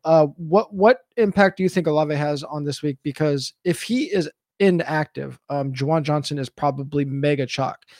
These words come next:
In that spot, it feels like a pretty good fade to me, ra-, rather than trying to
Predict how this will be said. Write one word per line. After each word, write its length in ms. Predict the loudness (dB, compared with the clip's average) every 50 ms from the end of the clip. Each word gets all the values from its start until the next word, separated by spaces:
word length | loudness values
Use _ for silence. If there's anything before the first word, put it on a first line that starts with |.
| -20 _ _ _ _ _ -2
In 160 | 0 2 4
that 200 | 4 4 2 0
spot, 460 | -2 -6 -4 0 2 4 4 4 2
it 160 | 0 -6 -10 -12
feels 640 | -16 -20 -20 -12 -6 -2 0 2 2 2 2 2 2
like 280 | 0 0 0 0 -2 _ -16 -20 _ _ _ _ _ _ _
a 80 | -8 -8 -8 _ _ _
pretty 640 | -20 -18 -2 2 4 4 6 4 4 2 2 0 -2 -4 -10 _ -16 -14 -4
good 300 | 0 2 2 2 2 0
fade 640 | -6 -16 -16 -16 -6 0 2 2 2 2 0 -2
to 180 | -4 -6 -8 -6
me, 220 | -6 -4 -6 -6 -8 -10 -8 -4
ra-, 140 | -2 -2 -2 0
rather 260 | 0 0 2 2 0
than 140 | 0 -2 -2
trying 300 | -2 -2 -2 -2 -2 0
to 140 | 0 -2 -4